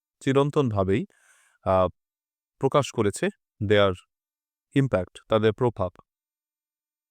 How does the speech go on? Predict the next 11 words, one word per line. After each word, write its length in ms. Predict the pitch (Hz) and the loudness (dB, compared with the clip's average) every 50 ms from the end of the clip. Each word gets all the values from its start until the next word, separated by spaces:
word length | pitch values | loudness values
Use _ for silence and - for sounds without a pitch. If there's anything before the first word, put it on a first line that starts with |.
| _ _ _ _ - | _ _ _ _ -6
"by 220 | 107 107 101 98 98 92 - | 0 2 2 2 2 -2 -4
reshaping", 720 | 110 113 120 160 151 - - 180 175 156 - 135 120 143 175 _ _ _ _ _ _ _ _ _ - | -4 -2 0 0 0 2 2 2 2 2 0 -2 -4 -4 -4 _ _ _ _ _ _ _ _ _ -2
পুনর্গঠন 540 | 143 143 151 156 143 135 120 - 131 143 139 | 0 2 2 2 2 2 0 0 -2 -6 -4
করে, 300 | - 113 104 117 180 220 | -2 0 0 0 -2 -2
"the 300 | 143 107 104 101 98 95 - _ _ _ _ _ _ _ _ _ _ - | 0 2 4 4 4 2 -2 _ _ _ _ _ _ _ _ _ _ -4
nation's 540 | 98 98 120 139 - - 175 170 170 - - - - _ _ _ _ _ _ _ _ _ _ _ - | -2 -2 -2 -2 -4 -4 -4 -4 -4 -6 -8 -14 -18 _ _ _ _ _ _ _ _ _ _ _ 0
political 400 | 127 127 131 127 131 120 117 107 | 0 2 2 2 0 0 -2 0
landscape", 720 | 101 101 98 98 - - - - - 95 90 _ _ _ - _ _ _ _ _ _ _ _ _ _ _ _ _ _ _ _ _ _ - 110 | 0 0 -2 -2 -4 -6 -4 -4 -2 -2 -4 _ _ _ -20 _ _ _ _ _ _ _ _ _ _ _ _ _ _ _ _ _ _ -6 0
জাতির 560 | 101 123 123 120 - 151 147 123 131 120 113 | 2 2 2 2 2 -2 -2 -2 -2 0 2
রাজনৈতিক, 640 | 117 120 110 - 143 143 143 131 - 143 123 - - - - _ _ _ _ _ _ _ _ _ _ _ _ _ _ _ _ _ _ _ - | 2 2 0 0 -2 -2 -2 0 0 -2 -2 -2 -8 -20 -20 _ _ _ _ _ _ _ _ _ _ _ _ _ _ _ _ _ _ _ -2
আহ, 260 | 95 95 95 92 92 | 0 0 2 0 -2